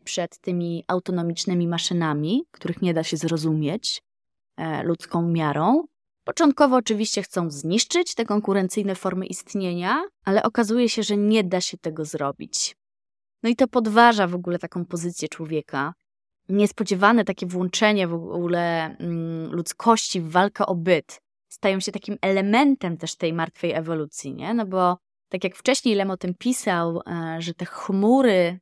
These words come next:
te chmary robotów wybiły wszystkie inne organizmy żywe, no to człowiek jest właśnie kolejnym organizmem żywym, który prawdopodobnie przegra.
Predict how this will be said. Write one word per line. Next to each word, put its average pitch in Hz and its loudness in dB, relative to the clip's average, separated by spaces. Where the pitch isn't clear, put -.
te 185 -10
chmary 190 2
robotów 190 4
wybiły 185 4
wszystkie - -2
inne 190 2
organizmy 170 0
żywe, 180 4
no 214 8
to 240 8
człowiek 240 6
jest 196 2
właśnie 226 4
kolejnym 220 4
organizmem 202 0
żywym, 190 2
który 185 -2
prawdopodobnie 180 0
przegra. 165 -2